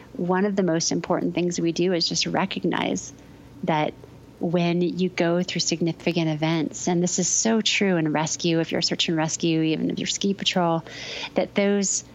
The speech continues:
tree strikes, those strange body recoveries, you know, the one that was a little bit off for us, the, the exposure to the family and their grief, the watching this go down, right? Watching your climbing partners get injured and sometimes die,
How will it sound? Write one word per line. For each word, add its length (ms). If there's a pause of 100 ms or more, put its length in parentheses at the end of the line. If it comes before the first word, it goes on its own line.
(120)
tree 300
strikes, 600
those 320
strange 800
body 360
recoveries, 640
you 220
know, 40
the 140
one 220
that 100
was 140
a 40
little 240
bit 220
off 240
for 200
us, 340
the, 300 (500)
the 280
exposure 600
to 540
the 100
family 720
and 120
their 120
grief, 800
the 140
watching 640 (360)
this 180
go 220
down, 600 (460)
right? 220
Watching 400
your 160
climbing 420
partners 520
get 160
injured 520
and 160
sometimes 600
die, 480